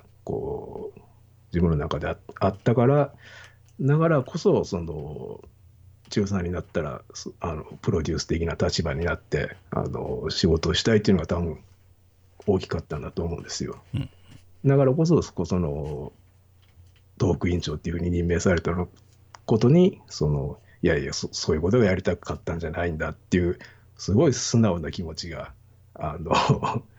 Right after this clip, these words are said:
Speaker 1: <laughs> 出た結果だと思うんですよね。
Speaker 2: なるほどね。
Speaker 1: うん。ただ単にわがままで、その、いや、もうトーク委員長なんてやりたくないって言った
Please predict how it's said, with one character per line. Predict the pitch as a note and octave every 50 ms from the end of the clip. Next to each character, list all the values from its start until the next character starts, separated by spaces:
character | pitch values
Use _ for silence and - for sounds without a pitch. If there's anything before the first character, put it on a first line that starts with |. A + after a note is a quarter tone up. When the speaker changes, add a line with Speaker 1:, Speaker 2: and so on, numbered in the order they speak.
| - - - - -
Speaker 1:
<laughs> | - - - - - - - - - - - _ -
出 | - G2 F#2+ A2 A2+
た | G2 - D#2 C#2+ C2 - _ _ -
結 | - G2 -
果 | - G#2
だ | F2 D2 D2
と | F#2
思 | E2+ D#2+ E2 D#2
う | -
ん |
で | - -
す | - -
よ | - -
ね。 | - G2 G2+
Speaker 2:
な | G2 F2+ E2+ D2+ A#1
る | G2+
ほ | - - - - - - - -
ど | -
ね。 | A2 A#2 C3+ D#3+ E3 E3+
Speaker 1:
う | F3+ F3 A#2+
ん。 | E2+
た | - C3 C3
だ | D3 D#3 D3+
単 | - F#3 E3+
に | D3 F#2+
わ | E2+ G2+
が | G2+ G2+ A2
ま | A2 A#2+ A#2+
ま | G#2 D#2+
で、 | C#2+ F2+ F#2+ F2 D#2 C#2+ -
そ | - F#2
の、 | E2+ F2+ E2 D2+
い | E2
や、 | F2 E2+ E2+
も | E2+ E2
う | D#2+
ト | - G2+ G2
ー | F#2+
ク | F#2+ - F#2+
委 |
員 | G2
長 | G2 F#2+ F2
な | E2
ん | E2
て | D#2+ E2+
や | E2+
り | F#2
た | F#2+ G#2+ G#2
く | G#2 G2
な | F#2+ F#2+ G2 F#2+
い | E2
っ | E2+ - _ _ _ _ _ _ _ _
て | - -
言 | D#3+ E3+ F3+
っ | F3+ - - - _ _ _ _ -
た | - - D#3